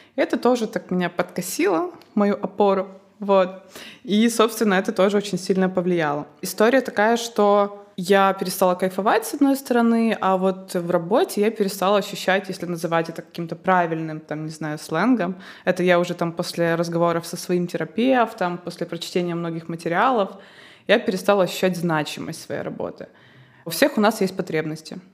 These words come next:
Какие-то в каком-то количестве, они более-менее я-, ярко выражены. И в моём мире потребность ощущать свою значимость, что ты приносишь ценность, что ты действительно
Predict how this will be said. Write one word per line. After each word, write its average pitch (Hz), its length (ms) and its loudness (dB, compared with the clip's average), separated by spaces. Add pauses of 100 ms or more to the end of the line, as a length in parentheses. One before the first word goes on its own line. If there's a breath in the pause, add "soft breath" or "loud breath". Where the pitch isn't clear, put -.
(360)
Какие-то 220 560 2
в 208 60 -6
каком-то 185 380 -2
количестве, 175 560 -2
они 170 120 -4
более-менее 175 800 0
я-, 160 260 -2
ярко 170 360 0
выражены. 214 520 2 (480 loud breath)
И 190 380 4
в 165 160 0
моём 208 420 4
мире 185 760 4
потребность 202 580 2
ощущать 196 360 0
свою 185 220 -2
значимость, 185 1000 0
что - 200 -4
ты 202 180 0
приносишь 185 560 0
ценность, 202 800 0 (400 loud breath)
что - 240 -4
ты 190 140 0
действительно 180 1080 2